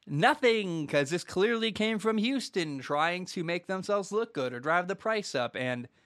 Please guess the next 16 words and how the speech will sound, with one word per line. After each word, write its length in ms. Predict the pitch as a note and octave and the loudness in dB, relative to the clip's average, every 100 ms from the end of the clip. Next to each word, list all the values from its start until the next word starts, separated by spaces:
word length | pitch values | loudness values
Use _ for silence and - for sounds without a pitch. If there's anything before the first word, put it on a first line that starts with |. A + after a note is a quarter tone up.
| _ _ _ _ _ _ _ _ _ _ | _ _ _ _ _ _ _ _ _ _
the 180 | E3 F3+ | 0 0
lesson 460 | E3 G#3 A#3 A3 F#3 | 4 2 0 -2 -2
in 100 | D#3+ | 2
all 180 | D3+ | 2
this 280 | C3+ C#3 - | 2 -2 -2
is 100 | C3 | -4
that 120 | B2+ | -4
next 340 | D3 F3+ A3 - | -2 -2 -4 -4
time 300 | G3 E3+ D3 | 0 0 0
you 120 | D3+ | -2
hear 600 | C#3 C#3 C3 B2+ B2 A#2+ _ _ _ _ _ _ _ | -2 -2 0 0 -2 -6 _ _ _ _ _ _ _
an 140 | C3+ | -2
N 160 | C3+ C#3+ | 2 2
F 120 | C3+ | 2
L 160 | C3+ B2 | 2 2
rumor 400 | A#2+ A#2+ A2+ | -2 -4 -6